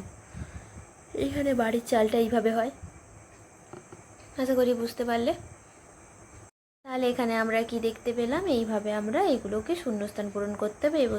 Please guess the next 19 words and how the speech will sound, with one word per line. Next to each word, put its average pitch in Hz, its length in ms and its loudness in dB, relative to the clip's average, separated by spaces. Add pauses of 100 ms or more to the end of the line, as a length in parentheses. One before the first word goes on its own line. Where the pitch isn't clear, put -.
এই 214 100 -6
ছবিগুলোর 202 520 0
সঙ্গে 214 280 -2
মেলাতে 196 300 -4
হবে। 208 200 -12
তাহলে 233 180 -2
কি 240 100 -2
বলেছে, 240 240 0 (100)
শিক্ষার্থীরা 233 540 0
ছবি 214 300 0
দেখে 214 300 0
কথাটি 208 420 -4
খোপে 208 260 -2
লিখবে। 220 360 0 (480)
এখানে 269 280 2
ছবি 262 200 4
দেখে 262 200 0
আমাদের 262 300 0
লিখতে 269 280 -4